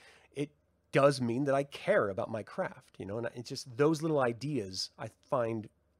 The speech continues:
endlessly fascinating. Savage, how you doing? Thanks for joining. Andrew, what is up? Starting, uh, wild shape. Starting at second level, you can use your action to magically assume the shape of a beast that you have seen before.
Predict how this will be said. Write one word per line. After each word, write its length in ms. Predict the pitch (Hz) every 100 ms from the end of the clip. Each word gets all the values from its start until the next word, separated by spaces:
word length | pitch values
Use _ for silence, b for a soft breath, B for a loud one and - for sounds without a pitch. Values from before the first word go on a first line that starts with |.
| _
endlessly 420 | 156 135 113 -
fascinating. 580 | 104 104 95 87 90 - - _ _ _ _ _ _ _ _ _ _ _ b b b b b b
Savage, 380 | - 208 220 135
how 60 | 160
you 100 | 147
doing? 180 | 131 98
Thanks 180 | 110
for 60 | 110
joining. 260 | 107 98 104 b b b b _ _ _ _ _ _
Andrew, 380 | - 120 123 104 90
what 160 | 135
is 160 | 143 120 -
up? 240 | 175 - - _ _ _ _ _ _ _ _ _ b b b b b b -
Starting, 460 | - 233 240 165
uh, 100 | 139
wild 300 | 131 143 143
shape. 280 | - 107 - -
Starting 360 | 202 226 240
at 80 | 175
second 360 | - 170 180 151
level, 260 | 131 127
you 140 | 151 156
can 140 | 151
use 180 | 160 185
your 120 | 202
action 320 | 151 147 170
to 100 | 151
magically 560 | 127 127 208 196 214 196
assume 320 | 170 180 170
the 60 | 156
shape 320 | - 151 151
of 100 | 123
a 80 | 113
beast 320 | 131 147 -
that 100 | 139
you 120 | 131
have 120 | 131
seen 360 | - 120 113 107
before. 560 | 117 - 180 139 -